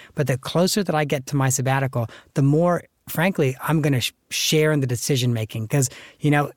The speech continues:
pretty soon I'm not gonna be here and this person is gonna be making all of those decisions on their own.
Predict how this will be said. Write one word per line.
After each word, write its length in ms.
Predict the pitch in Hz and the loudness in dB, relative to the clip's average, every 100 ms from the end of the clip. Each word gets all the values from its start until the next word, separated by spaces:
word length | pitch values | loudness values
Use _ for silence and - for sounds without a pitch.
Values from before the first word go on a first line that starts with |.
| _ _ | _ _
pretty 240 | - 135 | -2 0
soon 360 | 139 196 196 160 | 2 2 2 0
I'm 180 | 123 139 | 0 0
not 180 | 151 139 | 2 2
gonna 140 | 147 | 0
be 100 | 143 | 0
here 140 | 175 143 | 0 2
and 200 | 127 113 | 0 2
this 180 | 135 135 | 0 0
person 340 | - 139 147 | -2 -2 0
is 80 | 127 | 0
gonna 180 | - 127 | 0 0
be 80 | 127 | 2
making 360 | 127 123 131 - | 0 0 -6 -8
all 300 | - 135 143 | -2 0 2
of 100 | 143 | 2
those 200 | 135 131 | 0 0
decisions 500 | - 131 131 120 117 | -2 -2 -2 -2 -2
on 140 | 107 107 | -4 -4
their 140 | 104 | -6
own. 200 | 98 | -8